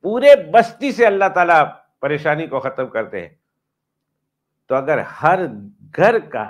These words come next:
घर के अंदर, घर के हर अफराद पढ़े, तो चलो पूरी बस्ती न सही, पर अल्लाह कम से कम उसके घर से तो परेशानी दूर करेंगे ना। इसलिए मेरे प्यारो,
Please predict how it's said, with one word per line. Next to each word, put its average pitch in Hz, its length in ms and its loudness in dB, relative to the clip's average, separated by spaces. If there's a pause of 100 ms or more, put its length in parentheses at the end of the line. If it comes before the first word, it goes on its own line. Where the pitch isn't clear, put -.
(120)
घर 151 260 -4
के 151 160 -8
अंदर, 143 300 -6
घर 135 200 -6
के 139 140 -12
हर 127 180 -4
अफराद 127 460 -2
पढ़े, 120 220 -8 (460)
तो 190 60 -6
चलो 226 280 0
पूरी 202 280 -4
बस्ती 175 420 -4
न 208 140 -4
सही, 170 260 -4
पर 180 160 -4
अल्लाह 151 340 -2
कम 143 220 -8
से 151 100 -12
कम 156 160 -10
उसके 131 240 -14
घर 113 240 -4
से 160 160 -6
तो 156 80 -8
परेशानी 147 420 -8
दूर 110 260 -18
करेंगे 92 220 -18
ना। 104 120 -20 (2250)
इसलिए 135 280 -12
मेरे 120 220 -8
प्यारो, 95 300 -10